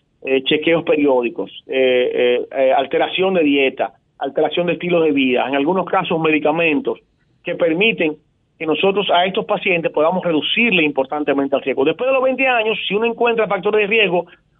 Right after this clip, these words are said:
uno le pone citas periódicas a las personas. Otra cosa importante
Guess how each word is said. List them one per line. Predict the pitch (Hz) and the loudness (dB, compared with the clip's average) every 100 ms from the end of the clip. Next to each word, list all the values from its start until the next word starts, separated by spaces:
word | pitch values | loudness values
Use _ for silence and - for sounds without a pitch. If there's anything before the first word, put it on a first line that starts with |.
| - | -6
uno | 196 208 | -2 0
le | 190 | 0
pone | 196 185 | 0 0
citas | 202 190 185 | -2 -2 -2
periódicas | 170 180 185 180 | 0 0 0 0
a | 165 | 0
las | |
personas. | 165 143 135 131 | 0 -2 -2 0
Otra | 196 226 | 0 0
cosa | 233 240 | 0 0
importante | 226 233 254 214 180 170 | 0 0 0 0 -2 -6